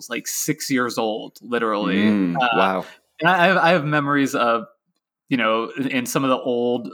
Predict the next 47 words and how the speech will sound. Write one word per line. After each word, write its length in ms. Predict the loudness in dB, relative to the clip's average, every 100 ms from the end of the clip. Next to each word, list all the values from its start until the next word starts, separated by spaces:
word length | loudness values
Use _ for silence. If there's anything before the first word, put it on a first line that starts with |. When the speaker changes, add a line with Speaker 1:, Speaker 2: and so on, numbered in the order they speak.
| -4
Speaker 1:
old 460 | 0 2 0 -2
sets 320 | -4 -4 -2
of 80 | -4
Magic 360 | 0 -2 -2 -4
cards, 380 | 0 0 0 -6 -20 -12 -2
uh, 320 | 0 2 0
the 160 | 0
lands 680 | 2 2 2 0 0 -2 -8 -4
have 260 | -2 -2 -4
printed 280 | -4 0
on 160 | 2 2
it, 120 | 2
like, 200 | 0 -4 -2
"Tap, 400 | 4 4 4 0
add 220 | 2 2
a 60 | 0
land." 380 | -4 -2 -2 0
And 100 | 4
we 80 |
would 120 | 4 4
play, 200 | 2 4
like, 240 | 2 2
that 160 | 0 0
meant, 140 | -2
like, 140 | -4
search 320 | -4 -2 -2 0
your 120 | -2
deck 420 | 0 0 -2 -4
to 120 | -4
get 160 | 0 0
a 40 |
land. 320 | 0 -2 -2
Like, 140 | -2 2
we 80 | 2
were 100 | 4
playing 600 | 4 6 4 2 -4 -12 -20 -20 _
wrong, 600 | -10 2 6 8 8 6 4
like, 160 | -2
not 240 | 4 4 4
knowing 200 | -2 -2
the 80 |
rules 300 | -2 0 0
and, 160 | 0 0
like, 160 | 0 -2
still 640 | -8 -2 2 2 2 0
loving 460 | 0 0 -4 -6
Magic 560 | -4 -4 -4 -4 -8 -12